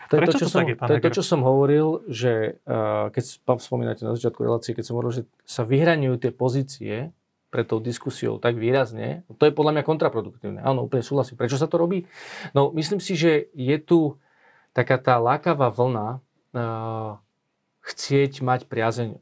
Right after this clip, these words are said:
Speaker 1: o, o občanov. Lenže mať priazeň občanov za každú cenu nedáva zmysel, lebo mať priazeň občanov za cenu, že oni na to doplácajú,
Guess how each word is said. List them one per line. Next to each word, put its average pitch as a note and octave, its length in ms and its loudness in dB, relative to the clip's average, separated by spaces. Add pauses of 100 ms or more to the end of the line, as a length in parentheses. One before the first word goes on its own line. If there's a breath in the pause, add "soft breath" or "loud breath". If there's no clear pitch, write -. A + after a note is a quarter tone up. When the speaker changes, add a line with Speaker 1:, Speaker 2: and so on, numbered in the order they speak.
Speaker 1:
o, A#2+ 140 -4
o - 280 -6 (200)
občanov. B2 460 -6 (580 loud breath)
Lenže B2+ 380 2 (100)
mať D#3+ 300 0
priazeň C#3+ 400 0
občanov C3 720 0 (160)
za B2 160 0
každú D3 400 0
cenu C3 640 -4
nedáva C#3 400 2
zmysel, C3 420 0
lebo A#2 220 0
mať C3+ 240 -2
priazeň C3+ 400 0
občanov C3 640 -2
za B2 160 0
cenu, D#3+ 320 0
že B2 200 2
oni E3+ 220 2
na E3 140 2
to C#3 80 0
doplácajú, B2 800 0